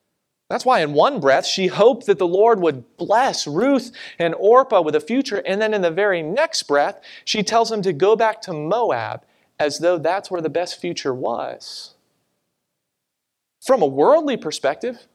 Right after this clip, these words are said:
may have seemed to be the case. I mean, after all, in Israel, for Ruth and Orpah, their chance of marriage would have been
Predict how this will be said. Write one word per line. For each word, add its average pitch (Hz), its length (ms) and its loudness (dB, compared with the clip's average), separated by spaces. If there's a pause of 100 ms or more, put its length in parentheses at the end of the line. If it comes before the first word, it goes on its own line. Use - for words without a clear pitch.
(480)
may 127 220 -2
have 180 120 0
seemed 190 240 -6
to 190 80 -6
be 202 100 -6
the 214 120 -6
case. - 720 -8 (2250)
I 135 60 -10
mean, 127 100 -4
after 147 320 0
all, 190 180 4
in 151 60 -4
Israel, 151 760 -2 (240)
for 120 180 -8
Ruth 131 380 -4
and 117 80 -12
Orpah, 156 260 -4
their 143 160 -2
chance 160 320 -8
of 127 120 -8
marriage 156 320 -8
would 139 100 -4
have 143 80 -8
been 120 420 -10